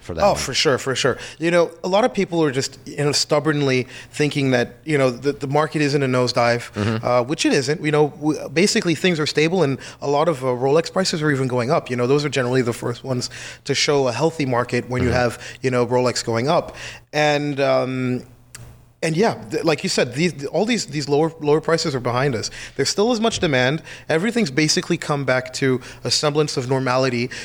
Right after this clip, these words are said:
Speaker 2: So, you know, they're the perfect conditions for prices to go up again.
Speaker 1: Mm.
Speaker 2: So
Speaker 1: I remember we had a, um,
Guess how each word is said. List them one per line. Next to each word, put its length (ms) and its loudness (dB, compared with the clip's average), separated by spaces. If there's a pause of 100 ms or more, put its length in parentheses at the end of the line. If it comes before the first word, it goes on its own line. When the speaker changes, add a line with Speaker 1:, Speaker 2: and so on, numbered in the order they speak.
Speaker 2:
So, 680 2 (640)
you 140 0
know, 100 0
they're 200 4
the 280 0
perfect 460 -4
conditions 420 2
for 160 0
prices 340 0
to 100 0
go 120 2
up 140 2
again. 220 -2
Speaker 1:
Mm. 40 -8
Speaker 2:
So 340 0 (220)
Speaker 1:
I 40 -2
remember 240 2
we 180 2
had 300 0
a, 380 2
um, 520 -4